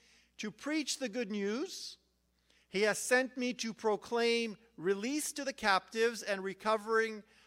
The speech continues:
of sight to the blind, to set at liberty those who are oppressed, to proclaim the acceptable year of the Lord."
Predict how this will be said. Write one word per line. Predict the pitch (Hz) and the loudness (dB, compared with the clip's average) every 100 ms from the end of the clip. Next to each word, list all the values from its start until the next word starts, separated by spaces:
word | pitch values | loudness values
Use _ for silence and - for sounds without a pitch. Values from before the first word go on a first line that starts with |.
| _ | _
of | 185 175 | -2 0
sight | - 247 247 254 | 0 4 4 2
to | - | -4
the | 214 | -4
blind, | 180 190 180 180 208 285 262 _ _ _ _ _ _ _ - | -2 2 4 4 2 -4 -12 _ _ _ _ _ _ _ -8
to | 196 | -6
set | - 233 226 | -2 2 4
at | 233 196 | 2 4
liberty | 208 208 247 - 247 247 240 | 2 2 -4 -4 -8 -6 -4
those | 190 202 208 190 | 0 2 2 -2
who | 202 | 2
are | 185 170 | 4 2
oppressed, | - 180 175 233 - - - _ _ _ _ _ _ - | 0 2 4 2 -4 -12 -16 _ _ _ _ _ _ -8
to | 196 | -8
proclaim | 196 190 - 214 214 226 190 | -2 -2 -2 -2 0 0 0
the | 190 | -2
acceptable | - - 202 - 196 190 | -2 0 0 0 -2 -2
year | 165 180 196 208 | -2 0 2 2
of | 196 185 | 0 0
the | 220 | 0
Lord." | 233 240 214 135 | 6 8 8 4